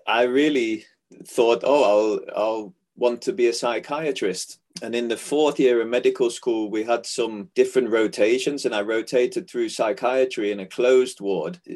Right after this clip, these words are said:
I found it incredibly depressing. The, the, the people were locked up in a fairly miserable and manky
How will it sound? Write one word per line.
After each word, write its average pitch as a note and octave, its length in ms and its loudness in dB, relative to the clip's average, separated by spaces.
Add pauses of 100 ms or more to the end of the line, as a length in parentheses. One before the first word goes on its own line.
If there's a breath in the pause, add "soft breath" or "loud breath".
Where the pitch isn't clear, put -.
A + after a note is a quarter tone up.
I A2 120 -2
found C#3+ 240 0
it C3 100 6
incredibly C#3+ 520 0
depressing. B2 680 -2
The, G2+ 160 -2 (180)
the, G#2 180 -4 (160)
the G#2 60 -4 (140)
people C3+ 360 0
were A2+ 320 0 (140)
locked A#2+ 380 -2
up A#2 220 -2
in A2 140 -6
a G#2+ 80 -8
fairly A#2 800 -2
miserable A2+ 580 -2
and G#2+ 140 -6
manky A#2 360 -2